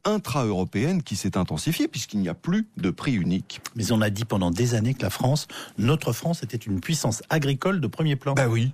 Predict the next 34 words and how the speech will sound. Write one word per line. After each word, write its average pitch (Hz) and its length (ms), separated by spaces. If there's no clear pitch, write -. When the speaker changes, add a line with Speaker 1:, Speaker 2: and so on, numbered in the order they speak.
Speaker 1:
je, 113 160
je, 87 140
moi 104 160
je 85 80
me 85 80
souviens 95 260
très 87 160
bien, 135 140
on 175 120
parlait 147 420
du 175 140
pétrole 170 520
vert. 269 320
Speaker 2:
Mmh. - 140
Speaker 1:
Et, 165 100
et, 139 640
et 113 80
alors, 127 200
on 165 140
est 175 80
bien 175 200
resté 131 400
premier 120 560
producteur 90 640
européen, 95 460
mais 107 160
nous 139 140
perdons 117 340
sans 120 200
cesse 151 260
des 87 100
parts 110 160
de 107 80
marché. 127 320